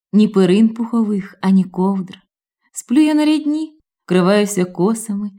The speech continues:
одягаюся в пістрявий сарафан». Подивився на неї Іван Царевич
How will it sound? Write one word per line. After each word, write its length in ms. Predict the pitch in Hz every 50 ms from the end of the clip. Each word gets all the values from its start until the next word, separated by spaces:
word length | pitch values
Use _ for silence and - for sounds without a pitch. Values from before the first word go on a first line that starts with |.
| _ _ _ _ _ - _
одягаюся 720 | - 190 190 196 202 208 214 269 302 302 285 285 - 269
в 100 | 262 262
пістрявий 560 | - 202 190 196 - - 175 165 156 170 202 208
сарафан». 720 | - - - 190 185 170 180 - 160 160 160 156 151 151 - _ _ _ _ _ _ _ _ _ _ _ _ _ _ _ _ _ _ _ _ _
Подивився 560 | _ 165 165 165 165 160 165 165 160 - 160 165
на 100 | 165 165
неї 200 | 165 160 160 160
Іван 220 | 160 160 160 156
Царевич 600 | 156 - 160 160 165 190 214 233 226 - - -